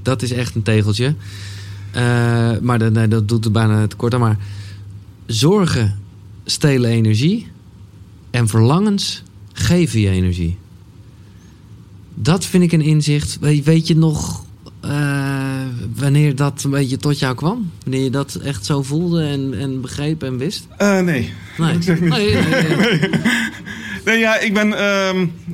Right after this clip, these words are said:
Speaker 2: ik ben al niet kampioen zorgen maken. Dus daar zit er niet zo heel erg in mijn, dus dat is niet mijn natuurlijke aard. Maar ik ken het natuurlijk wel, dus daarom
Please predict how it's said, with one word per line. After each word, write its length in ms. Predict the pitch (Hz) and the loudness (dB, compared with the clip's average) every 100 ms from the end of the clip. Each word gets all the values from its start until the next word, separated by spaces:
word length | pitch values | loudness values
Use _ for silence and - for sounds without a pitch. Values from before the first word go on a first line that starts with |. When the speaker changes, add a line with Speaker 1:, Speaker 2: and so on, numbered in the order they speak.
| - | -6
Speaker 2:
ik 160 | 180 | -2
ben 160 | 170 196 | 0 2
al 100 | 190 | 4
niet 280 | 208 214 175 | 2 0 -2
kampioen 420 | 202 185 196 185 | 0 2 2 2
zorgen 300 | 175 196 185 | 2 0 2
maken. 360 | 190 190 196 262 - - | 0 0 -2 -8 -10 -8
Dus 180 | 160 160 147 | -6 -4 -2
daar 120 | 156 | -2
zit 180 | 175 170 | 0 0
er 160 | 165 | 0
niet 180 | 160 175 | 0 0
zo 60 | 160 | 2
heel 240 | 180 175 | 0 0
erg 120 | 160 | 0
in 100 | 151 | 0
mijn, 280 | 147 147 120 | 0 -2 -2
dus 240 | 156 151 - | -4 -4 -4
dat 120 | 156 | -4
is 60 | 156 | 0
niet 160 | 180 | 0
mijn 120 | 165 | 0
natuurlijke 460 | 156 151 170 147 - | 0 0 0 0 -2
aard. 280 | 135 202 190 | -2 -2 0
Maar 120 | 151 | -2
ik 80 | 165 | 0
ken 100 | 196 | 0
het 100 | 165 | 2
natuurlijk 260 | 147 143 | 0 0
wel, 160 | 147 196 | 2 2
dus 120 | 185 | 0
daarom 320 | 156 151 147 | 0 0 -2